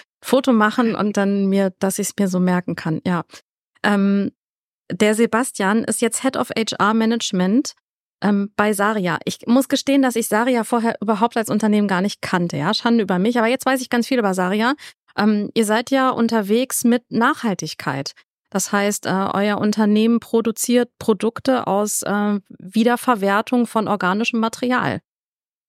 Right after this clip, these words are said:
Und, äh, also ich hab mir euer Video angeschaut und fand das so beeindruckend, auch auf der Internetseite. Machen wir mal Werbung für die Company, aber ich fand's schon interessant, wie, wie gut ihr dieses Thema Nachhaltigkeit transportiert habt und, ähm, und Produkte entwickelt,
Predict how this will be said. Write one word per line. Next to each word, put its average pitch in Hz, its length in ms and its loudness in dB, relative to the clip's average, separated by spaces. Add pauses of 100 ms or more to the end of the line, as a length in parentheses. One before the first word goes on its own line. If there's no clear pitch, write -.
Und, 190 300 2
äh, 180 200 0 (200)
also 214 160 2
ich 233 100 -2
hab 285 100 0
mir 254 120 4
euer 220 220 0
Video 277 220 0
angeschaut 285 600 0
und 214 160 -2
fand 240 240 2
das 233 120 -4
so 254 140 0
beeindruckend, 254 760 2
auch - 120 -2
auf 202 120 -4
der 202 100 -2
Internetseite. 202 560 0
Machen 202 180 2
wir 214 60 2
mal 202 180 2
Werbung 220 220 0
für 233 100 -6
die 214 80 0
Company, 247 400 0
aber 196 120 -2
ich - 80 -6
fand's 226 180 0
schon 190 100 -2
interessant, 226 480 -2 (320)
wie, 214 400 -2
wie 226 100 2
gut 294 260 0
ihr 214 80 0
dieses 208 260 -2
Thema 233 260 2
Nachhaltigkeit 220 680 0
transportiert 233 720 0
habt 226 180 0
und, 208 320 0
ähm, 202 220 0 (420)
und 208 120 0
Produkte 233 360 0
entwickelt, 233 560 -2